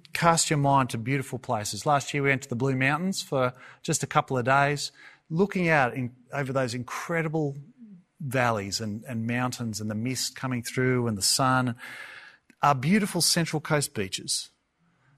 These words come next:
the creatures that live in the depths of the sea, the organisms that can only be seen with a microscope,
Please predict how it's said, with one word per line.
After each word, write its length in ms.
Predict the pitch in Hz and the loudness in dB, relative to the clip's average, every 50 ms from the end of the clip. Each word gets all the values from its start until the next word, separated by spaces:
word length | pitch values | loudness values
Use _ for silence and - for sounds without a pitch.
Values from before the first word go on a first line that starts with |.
| _ - | _ -8
the 80 | 139 | -6
creatures 560 | - - - - 208 196 - - 175 165 139 | -4 -2 0 0 0 2 2 2 0 0 2
that 180 | - 147 127 151 | 0 -2 -2 2
live 200 | 156 165 165 147 | 2 2 2 2
in 80 | 156 147 | 2 2
the 60 | 139 | 0
depths 380 | 120 113 139 143 - - - | 2 2 0 2 2 2 0
of 100 | 151 139 | 0 0
the 80 | 120 123 | 2 2
sea, 320 | - - - 131 131 123 | 2 2 2 2 0 0
the 160 | 120 127 135 - | 0 0 -2 0
organisms 720 | - 170 185 185 170 180 180 180 170 151 170 160 - - | 2 2 2 4 2 2 2 2 0 0 -2 -2 -2 -2
that 160 | 151 131 - | -4 -2 -2
can 100 | 139 143 | 0 2
only 240 | 147 151 156 151 147 | 2 4 4 2 2
be 160 | 131 143 123 | 0 -2 -2
seen 720 | - - - 156 156 156 156 143 113 101 101 110 120 - - | -2 -2 0 0 0 2 2 0 0 -2 -4 -8 -12 -12 -8
with 200 | 147 127 110 131 | -6 -4 -2 -2
a 20 | |
microscope, 800 | 123 123 127 127 131 127 - 131 - - - - 98 73 - | -2 0 0 0 0 -2 -4 -6 -8 -8 -8 -8 -10 -12 -14